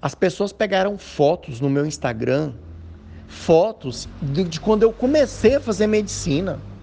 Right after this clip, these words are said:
de quando eu comecei a, a, a praticar a, a medicina, formado. Eu nem lembrava das fotos. Chegaram no C R M, a, a conselheira falou assim: "Doutor, e essa foto aqui?" Eu olhava a foto e falava assim: "Nossa, eu nem lembrava que existia essa foto."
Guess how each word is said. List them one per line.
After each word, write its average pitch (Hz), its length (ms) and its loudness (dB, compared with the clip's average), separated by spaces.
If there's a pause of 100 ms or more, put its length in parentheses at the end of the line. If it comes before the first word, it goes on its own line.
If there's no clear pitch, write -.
(380)
de 156 140 -2
quando 240 240 4
eu 247 100 0
comecei 277 880 2
a, 208 180 0 (120)
a, 208 260 2
a 185 60 2
praticar 196 580 -2
a, 175 520 0
a 170 40 0
medicina, 190 800 -4 (240)
formado. 151 680 -2 (680)
Eu 269 180 4
nem 262 220 2
lembrava 214 480 2
das 226 240 0
fotos. 156 380 0
Chegaram 180 300 0
no 190 40 -8
C 196 160 -4
R 180 200 0
M, 170 140 0
a, 214 140 0
a 170 60 -4
conselheira 185 500 -2
falou 185 160 -6
assim: 190 140 -6
"Doutor, 202 280 -2
e 285 100 0
essa 294 260 -6
foto 156 400 0
aqui?" - 400 -10
Eu 190 140 2
olhava 208 360 2
a - 20 -2
foto 185 220 -2
e - 40 -10
falava 185 100 -6
assim: 190 100 -8
"Nossa, 233 240 -6
eu 180 60 -4
nem 175 100 -2
lembrava 220 360 0
que 190 40 -8
existia 160 220 -4
essa 156 160 -8
foto." 147 400 -4